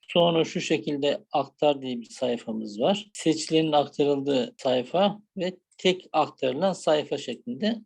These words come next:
sekmelerimiz var. Öncelikle şu sayfa bir kısmına geldiğimiz zaman şu şekilde verimiz olduğunu düşünelim. Burada text box da oluşturulmuş text box var. Bunu şu şekilde oluşturabiliyorsunuz.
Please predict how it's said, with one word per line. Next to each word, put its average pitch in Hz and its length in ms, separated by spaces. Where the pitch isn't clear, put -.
sekmelerimiz 139 840
var. 104 220
Öncelikle 185 560
şu 170 120
sayfa 165 560
bir 165 180
kısmına 143 440
geldiğimiz 139 560
zaman 156 380
şu - 380
şekilde 156 560
verimiz 147 380
olduğunu 135 600
düşünelim. 110 480
Burada 190 680
text - 540
box 170 200
da 135 180
oluşturulmuş 147 1120
text 156 320
box - 280
var. 208 160
Bunu 208 200
şu 208 140
şekilde 165 500
oluşturabiliyorsunuz. 147 1300